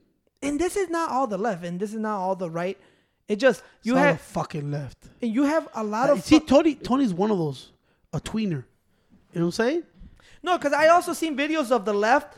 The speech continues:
Speaker 1: like, when they're having fucking Trump rallies and Biden rallies, and they would be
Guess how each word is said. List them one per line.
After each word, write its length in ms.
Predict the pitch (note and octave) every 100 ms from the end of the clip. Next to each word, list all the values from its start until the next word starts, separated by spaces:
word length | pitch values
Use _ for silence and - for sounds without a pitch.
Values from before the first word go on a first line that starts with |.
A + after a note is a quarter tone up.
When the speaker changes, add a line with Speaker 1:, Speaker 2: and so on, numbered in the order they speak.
| _ _ _ _ _
Speaker 1:
like, 140 | A3 G#3
when 100 | A3
they're 120 | A#3
having 280 | A#3+ B3+ A#3+
fucking 560 | - A#3+ A#3+ A3 F#3+
Trump 320 | - - A#3 A#3+
rallies 340 | A#3 A#3+ G#3+
and 140 | G3
Biden 260 | F3 G#3+ A#3
rallies, 320 | A#3 A#3 A3+ - _
and 240 | G3+ G3+ G3+ G3+
they 100 | A3
would 160 | A#3+
be 240 | F#3+ A3